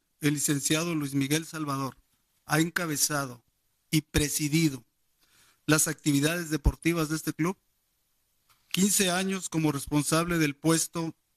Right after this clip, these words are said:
directivo de mayor presión y de mayor desgaste en todos los sentidos,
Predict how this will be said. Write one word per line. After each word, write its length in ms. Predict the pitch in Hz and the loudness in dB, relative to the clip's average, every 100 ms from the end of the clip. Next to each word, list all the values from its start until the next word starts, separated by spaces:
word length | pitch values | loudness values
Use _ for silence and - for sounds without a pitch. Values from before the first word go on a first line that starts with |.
| _ | _
directivo 680 | 147 139 135 - 160 165 165 | 0 2 0 -4 -2 0 0
de 100 | 156 | 0
mayor 460 | 143 139 151 160 - _ _ | 0 0 0 -2 -10 _ _
presión 580 | 151 139 - 151 151 151 - _ _ _ _ _ | 0 0 -2 -2 -2 -4 -12 _ _ _ _ _
y 120 | 156 | -2
de 60 | 143 | 0
mayor 380 | 135 135 147 147 | 0 0 -2 0
desgaste 720 | 156 139 147 143 - 151 139 _ _ _ - | -2 0 -2 -4 -8 -10 -10 _ _ _ -6
en 160 | 139 | -6
todos 240 | - 160 151 | 0 0 0
los 140 | 135 | -2
sentidos, 600 | 131 127 147 160 165 - | -6 -2 0 0 -6 -20